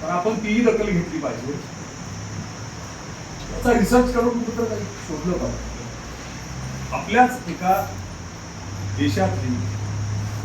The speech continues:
एक लेडी डॉक्टर, सोलापूरची आहे, डॉक्टर कुलकर्णी, जगातल्या गाजलेल्या युद्धामध्ये चायनामध्ये राहून तिनं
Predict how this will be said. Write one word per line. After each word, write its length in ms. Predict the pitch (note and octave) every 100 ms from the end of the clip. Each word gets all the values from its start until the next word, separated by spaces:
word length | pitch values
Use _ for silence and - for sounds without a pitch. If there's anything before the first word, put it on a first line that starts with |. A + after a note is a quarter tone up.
| - - - - - - - -
एक 220 | - C#3
लेडी 340 | C3+ D#3+ G3+ E3
डॉक्टर, 340 | - - B3 - - - - -
सोलापूरची 520 | - E3 F#3+ F3+ -
आहे, 120 | C#3 - - - - - - - - -
डॉक्टर 240 | - - -
कुलकर्णी, 520 | - C#3+ E3 E3 B2+ - - - - - - - - - - - - - - D3
जगातल्या 360 | F3+ G3+ G#3+
गाजलेल्या 480 | F#3 E3 E3 G3+ G#3
युद्धामध्ये 640 | F3+ C3 D3+ D3+ C3+ A#2+ A#2+ - - - - - - - - -
चायनामध्ये 520 | D3+ D#3+ F#3+ G#3+ G#3+
राहून 220 | G3 F#3 F#3
तिनं 560 | F#3+ F#3+ F#3+ - A3